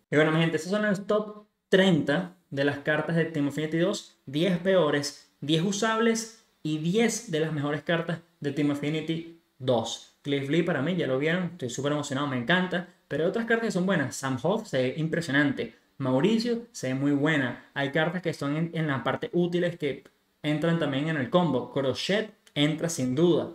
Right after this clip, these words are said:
Jim Tommy, mi primera base sin problema. O sea, y ahí ob-, obviamente lo que hicieron con los pitchers, que muchos estaban en el top diez de las peores.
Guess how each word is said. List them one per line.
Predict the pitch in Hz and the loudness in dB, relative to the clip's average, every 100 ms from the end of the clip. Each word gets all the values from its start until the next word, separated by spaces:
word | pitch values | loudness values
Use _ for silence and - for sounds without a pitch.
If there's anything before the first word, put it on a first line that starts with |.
| - _ _ | -16 _ _
Jim | 131 127 | 0 0
Tommy, | 127 190 220 196 - | 2 0 0 -4 -8
mi | 143 139 | -4 -2
primera | 135 131 131 131 | 0 0 2 2
base | 131 131 - | 0 -2 -2
sin | 170 151 | 0 0
problema. | 131 120 143 147 117 - _ _ | 2 2 2 0 -2 -10 _ _
O | _ | _
sea, | - 147 117 - | -2 -2 -2 -2
y | 165 | 2
ahí | 165 | 4
ob-, | 185 208 190 | 4 2 4
obviamente | 185 202 208 202 | 4 4 2 2
lo | 196 | 0
que | |
hicieron | - 170 185 | 0 -4 0
con | 208 | 0
los | 160 | 0
pitchers, | 165 165 196 | -2 -2 -2
que | 170 147 | -2 -2
muchos | 151 156 196 | 0 -2 -2
estaban | 170 151 156 180 | -4 -2 -2 0
en | 170 | 0
el | 143 131 | 0 -2
top | 139 | -2
diez | 156 170 | 0 0
de | |
las | 185 - | -2 0
peores. | 180 170 165 | 2 4 2